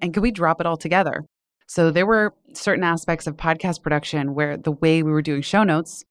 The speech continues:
before included timestamps and topics covered.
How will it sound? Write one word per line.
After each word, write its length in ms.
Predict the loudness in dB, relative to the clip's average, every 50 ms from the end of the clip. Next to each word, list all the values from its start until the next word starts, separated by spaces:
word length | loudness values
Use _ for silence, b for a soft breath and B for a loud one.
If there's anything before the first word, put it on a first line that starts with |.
| _ _ _ _ _ _ _ -6
before 440 | -6 -6 -4 -4 -2 0 2 2
included 500 | 2 0 -2 -2 0 0 0 0 0 -2
timestamps 720 | -2 0 2 2 2 2 0 -4 -4 -4 -4 -6 -8 -12 -6 -6
and 120 | -6 -4
topics 400 | -2 -2 -2 -2 -2 -4 -8 -8
covered. 400 | -4 -4 -4 -2 -4 -6 -6